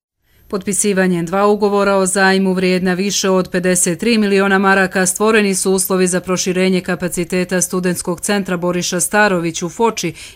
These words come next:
i izgradnju naučno-tehnološkog parka Republike Srpske u Banja Luci.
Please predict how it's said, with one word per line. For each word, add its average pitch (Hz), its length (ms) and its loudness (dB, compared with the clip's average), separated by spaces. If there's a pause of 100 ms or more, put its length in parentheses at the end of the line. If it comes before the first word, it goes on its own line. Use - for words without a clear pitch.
i 262 100 -4
izgradnju 180 460 0
naučno-tehnološkog 175 920 -4
parka 196 320 -2
Republike 180 460 -4
Srpske 208 520 -2
u - 80 -8
Banja 196 260 -2
Luci. 147 360 -8